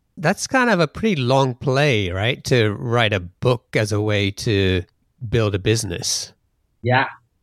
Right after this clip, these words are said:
Speaker 2: I mean, it absolutely is. When I was Pardot, for example, I'll give, share that because that was a big lesson which led to a lot of the things we do here at Terminus. When I was at Pardot,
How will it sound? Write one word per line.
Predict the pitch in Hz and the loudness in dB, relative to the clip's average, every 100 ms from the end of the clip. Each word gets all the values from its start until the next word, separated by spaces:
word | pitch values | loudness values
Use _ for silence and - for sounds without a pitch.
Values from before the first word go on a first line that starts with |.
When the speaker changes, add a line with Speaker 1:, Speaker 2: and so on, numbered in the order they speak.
| _ | _
Speaker 2:
I | 143 | 0
mean, | 180 170 | 2 2
it | |
absolutely | 143 156 - 156 147 139 131 | 0 -4 -2 0 0 2 4
is. | 156 - - _ _ - - - | 2 0 -8 _ _ -20 -20 -10
When | 180 170 | -2 0
I | 214 | 2
was | 247 226 - _ | 0 -2 -4 _
Pardot, | 165 170 120 101 - _ _ | 2 4 2 0 -8 _ _
for | 143 | -2
example, | 131 127 123 120 123 | -2 0 -2 0 0
I'll | 127 131 127 123 127 | 0 -2 -6 -8 -4
give, | 123 123 | -2 0
share | - 147 147 | 0 0 2
that | 123 123 | 0 0
because | 107 113 | -4 0
that | 151 | 0
was | 185 | 2
a | 151 | 0
big | 131 123 | -2 0
lesson | 123 120 120 | -2 -2 -2
which | 120 113 | -2 0
led | 117 123 123 | 0 -2 -2
to | - 123 | -2 0
a | |
lot | 117 131 | 2 -2
of | |
the | 127 - | -4 -8
things | 127 117 | -8 -6
we | |
do | 110 117 120 | -4 0 2
here | 110 | 2
at | 110 | -2
Terminus. | - 135 117 107 - - _ _ _ _ | -8 -4 -4 -4 -8 -14 _ _ _ _
When | 147 | 0
I | 185 | 2
was | 196 | 2
at | 175 165 | 0 0
Pardot, | 156 151 135 131 | 2 4 2 -2